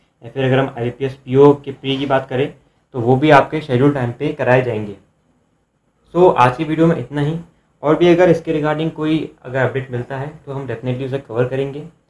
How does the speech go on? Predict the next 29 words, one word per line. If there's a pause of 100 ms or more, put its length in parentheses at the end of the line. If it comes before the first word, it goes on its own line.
(260)
And
now
हम
अपनी
next
video
में (380)
आरआरबी
प्री
को
लेके
एक (100)
strategy
discuss
करेंगे
कि
किस
तरह
से
आपको (280)
उन
फ़ोर्टी
फ़ाइव
minutes
में
maximum
score
करना
है।